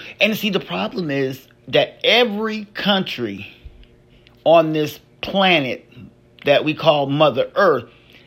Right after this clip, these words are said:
has to be one accord. They all have to agree. So if one planet, say one country, let's say, we'll go like this. Let's say if Africa decided we're gonna go green,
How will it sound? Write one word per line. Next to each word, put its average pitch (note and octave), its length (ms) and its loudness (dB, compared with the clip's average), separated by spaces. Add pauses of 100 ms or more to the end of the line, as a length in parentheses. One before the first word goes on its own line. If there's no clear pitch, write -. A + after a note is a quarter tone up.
has D#3 340 2
to C#3+ 160 -6
be C#3+ 240 -6
one C#3 260 0
accord. B2+ 480 -4 (960)
They D3 80 4
all F#3 220 10
have F#3 140 0
to E3 140 0
agree. B2+ 540 -4 (760)
So F#3+ 200 2
if E3 160 4
one A#3 300 4
planet, E3 480 0
say G#3+ 200 2
one F#3+ 300 -2
country, C3 540 -2
let's C#3+ 200 2
say, C3 520 4 (480)
we'll F#3+ 100 0
go E3+ 100 4
like D3+ 200 4
this. B2+ 180 -6 (120)
Let's E3+ 160 -2
say E3 220 2
if C#3 480 4 (960)
Africa F3+ 560 2
decided D3 640 2
we're E3 100 -2
gonna D#3+ 200 2
go C3+ 160 0
green, B2 420 -4